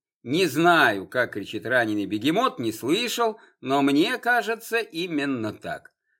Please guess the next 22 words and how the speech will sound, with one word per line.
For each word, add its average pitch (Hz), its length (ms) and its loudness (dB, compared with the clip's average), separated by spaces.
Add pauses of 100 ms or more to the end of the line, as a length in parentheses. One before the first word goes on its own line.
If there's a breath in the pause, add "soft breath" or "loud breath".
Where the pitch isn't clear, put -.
(100)
Этот 214 360 2
звук 214 280 -2
сложно 202 580 4
было 139 300 2
идентифицировать 135 1040 -4
иначе. 110 500 -6 (120)
Вой, 151 640 4 (240)
гудок, 123 800 0 (160)
сигнал, 123 1000 0 (240)
сирена, 127 960 0 (320)
рев. 123 720 2 (800)
Ни 196 300 -2
одно 262 420 4
из 196 200 0
существующих 170 760 -4
определений 147 600 2
не 139 120 2
подходило. 131 680 -2 (1000)
В 117 140 -2
ушах 226 640 2
аж 151 300 2
звенело. 90 840 -6